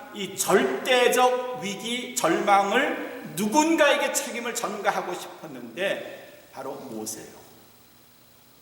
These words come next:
아, 자기들이 제발로 끌고 나왔잖아요. 모세가 이백만 명 다 집집마다 다니면서 나오라 그랬을까요? 끌고 갔을까요? 안 가면 죽인다고 했을까요?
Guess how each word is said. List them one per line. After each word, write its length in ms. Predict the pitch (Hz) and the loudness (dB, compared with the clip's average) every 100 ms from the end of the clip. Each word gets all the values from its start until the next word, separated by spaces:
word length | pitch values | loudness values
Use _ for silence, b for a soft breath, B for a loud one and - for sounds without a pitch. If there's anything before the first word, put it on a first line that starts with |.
| _ _ _ _ _ B B B | _ _ _ _ _ B B B
아, 100 | 240 | -2
자기들이 420 | - 190 196 240 | 0 0 0 -2
제발로 500 | - - 156 185 196 | 0 0 4 4 4
끌고 200 | 190 185 | 4 0
나왔잖아요. 600 | 165 110 113 - - - | 0 -2 -4 -8 -10 -12
모세가 400 | - 147 349 170 | -2 2 4 4
이백만 460 | 180 175 202 196 190 | 2 2 2 2 2
명 140 | 196 | 0
다 420 | - - 175 233 277 | 0 0 4 4 4
집집마다 520 | 208 - 240 220 233 | 0 -2 0 2 4
다니면서 420 | 202 196 196 214 | 2 2 -2 -2
나오라 360 | 185 151 180 170 | 2 2 2 0
그랬을까요? 680 | 165 165 143 139 170 294 - B B - | -2 -4 -6 -6 -4 -4 -8 B B -10
끌고 260 | 254 226 208 | -6 0 2
갔을까요? 720 | 165 - - - - - B B | 2 2 0 -4 -4 -4 B B
안 180 | 175 190 | 0 4
가면 200 | 214 226 | 4 4
죽인다고 540 | - 165 226 233 226 | 2 2 2 2 2
했을까요? 640 | 208 - - 202 208 - | 0 -2 -4 -6 -6 -10